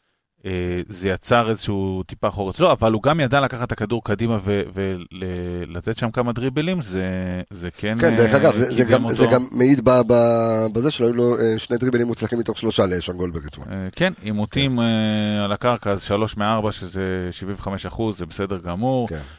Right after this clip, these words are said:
Speaker 1: מאבק אוויר אחד, הוא לקח אותו. אה, שוב, כמו שאמרתי, מבחינת, אה, אה, מסירות, הוא היה המוסר היותר מרכזי מבין השלישייה הזאת,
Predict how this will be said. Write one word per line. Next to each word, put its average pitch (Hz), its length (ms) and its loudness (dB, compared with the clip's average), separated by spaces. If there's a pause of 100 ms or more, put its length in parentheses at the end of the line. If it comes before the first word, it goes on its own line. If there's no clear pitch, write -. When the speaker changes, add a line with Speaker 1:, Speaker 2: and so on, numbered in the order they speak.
(100)
Speaker 1:
מאבק 98 340 0
אוויר 104 220 0
אחד, 104 300 0
הוא 95 180 0
לקח 120 300 -2
אותו. 123 400 2 (540)
אה, 98 360 0 (380)
שוב, 135 200 -2
כמו 117 100 -2
שאמרתי, 113 340 -2
מבחינת, 107 580 -4
אה, 113 60 2 (440)
אה, 92 120 -4
מסירות, 104 600 -2
הוא 90 580 -4
היה 101 320 -2
המוסר 92 560 -4
היותר 101 360 0
מרכזי 98 400 -4
מבין 95 240 -4
השלישייה 95 440 -4
הזאת, 113 280 -4